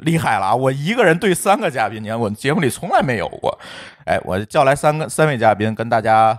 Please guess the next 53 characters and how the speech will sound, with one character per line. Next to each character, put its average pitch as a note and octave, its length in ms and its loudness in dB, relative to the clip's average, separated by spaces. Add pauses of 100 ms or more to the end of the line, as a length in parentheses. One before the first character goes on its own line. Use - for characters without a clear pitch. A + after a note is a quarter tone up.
聊 G2+ 400 -2
一 D#3+ 100 2
聊 D#2+ 340 0
这 E2+ 220 -4
个 D2+ 260 -2 (760)
环 G#2+ 160 -2
球 C#3 100 4
影 G#2+ 140 2
城 F2 160 -4
的 F#2 80 0
攻 C#3 180 -2
略， D#3+ 220 2 (160)
还 - 160 -2
有 F2 100 0
环 F#2 240 -2
球 G2 140 -2
影 E2 160 -2
城 E2+ 180 -6
的 E2+ 260 0
这 A#2+ 120 -6
些 C3 140 0
事 - 160 -4
儿 F4 120 0
吧， - 140 2 (240)
给 G2 80 -12
大 B2 160 0
家 D#3 140 4
算 A3+ 200 2
是， F3 220 4 (300)
哎， B2 340 2
你 C3+ 100 -2
可 C3 120 0
能 C3+ 340 2
过 D3+ 140 2
两 B2+ 120 4
天 C#3+ 140 2
人 C#3 100 -2
家 D#3 80 0
正 F3+ 180 -2
式 E3+ 180 -2
营 C#3 120 -4
业 C#3+ 160 0
了， C3 60 -4
你 F2+ 140 -8
要 F2+ 120 -4
去， - 380 -6 (240)
大 G#2 100 -4
家 F2+ 140 0
可 G2+ 140 0
以 F#2 80 0
听 G2+ 260 -4
一 G2 60 -4
下 D#2+ 260 -2